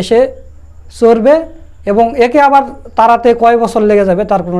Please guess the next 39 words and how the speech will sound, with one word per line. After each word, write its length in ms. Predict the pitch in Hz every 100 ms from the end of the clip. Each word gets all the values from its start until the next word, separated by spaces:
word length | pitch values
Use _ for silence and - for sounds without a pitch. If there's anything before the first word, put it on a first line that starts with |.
| 175
ঠিক 120 | 196 185
ঠিকানা 280 | 190 175 165
নেই। 100 | 214 262
কারণ 300 | 202 190 196 -
এরা 120 | 185 185
ক্ষমতায় 360 | 202 202 214 196
যাওয়ার 200 | 202 202 202
আগে 140 | 214 269 220
যে 80 | 254
পরিমাণ 280 | 247 247 240 233
শুরু 140 | 226 214
করে 140 | 214 196
দিয়েছে, 260 | 214 214 240 240 - - - - - -
তো 60 | 190
ক্ষমতায় 420 | - 226 220 226 208
গেলে 160 | 226 220
কি 60 | 220
হবে, 140 | 208 220
সেটা 160 | 208 175 165
বুঝতেই 280 | 190 202 170
পারতেছেন। 380 | 147 160 185 240 269 - - - - -
সচেতন 440 | 262 254 269 285 269
মহল 300 | 269 269 294 254
এবং 120 | 240 247
যারা 160 | 226 220
অনলাইনে 480 | 220 233 240 226 226 202
অ্যাক্টিভিট-, 520 | 196 226 196 214 - - - 262 190
মানে, 180 | 196 208 214
অ্যাক্টিভিটি 440 | 196 220 196 190 185
থাকে, 180 | 185 180 180
যারা 200 | 190 208 - - -
অনলাইনে 380 | 196 202 196 180 180
থাকে, 160 | 196
তারা 200 | 208 190 151
বুঝবে। 220 | 170 170 247
কিন্তু 260 | 254 262 311 - - - -
গ্রামের 320 | 214 240 247 240
চাচা 240 | 247 233 240 247
মুরব্বীরা, 420 | 226 220 190 226